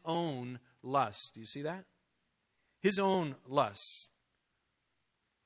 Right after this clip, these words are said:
In the Greek idios, we get the word idiosyncrasy or idiosyncrasies from this Greek word. What's an idiosyncrasy? It's something peculiar or unique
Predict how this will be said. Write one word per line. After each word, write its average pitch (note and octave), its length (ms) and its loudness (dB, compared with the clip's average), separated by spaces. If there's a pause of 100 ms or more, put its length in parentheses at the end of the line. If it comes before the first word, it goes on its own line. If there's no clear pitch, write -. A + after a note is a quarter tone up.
(520)
In F#3+ 40 -2
the A3 60 2
Greek A#3 400 0
idios, D3+ 540 4 (640)
we D#3 100 -2
get G3+ 200 0
the F#3 100 2
word F3+ 340 4
idiosyncrasy D#3+ 1400 -2 (400)
or C#3 160 0
idiosyncrasies D#3 1700 -4 (540)
from D3+ 180 0
this C#3 140 -4
Greek D3 320 0
word. D#3+ 260 4
What's E3+ 180 2
an G3+ 80 -2
idiosyncrasy? F#3 920 0 (220)
It's E3 120 -2
something G3+ 340 0
peculiar A3 760 2
or F3+ 220 4
unique E3+ 680 -2